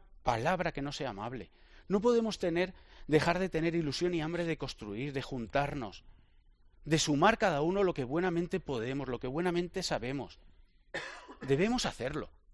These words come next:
os lo digo de verdad. Yo soy, es-, soy un apasionado, me habéis acompañado durante toda mi vida. Os estoy escuchando y, y, y, y, y vibro y, y me encanta co-, pero en el arbitraje, ayudadnos.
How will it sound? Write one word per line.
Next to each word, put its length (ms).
os 120
lo 100
digo 200
de 60
verdad. 360
Yo 140
soy, 280
es-, 240
soy 240
un 80
apasionado, 500
me 160
habéis 220
acompañado 560
durante 360
toda 140
mi 120
vida. 240
Os 140
estoy 240
escuchando 520
y, 160
y, 100
y, 300
y, 240
y 140
vibro 460
y, 280
y 60
me 120
encanta 440
co-, 320
pero 200
en 120
el 120
arbitraje, 640
ayudadnos. 720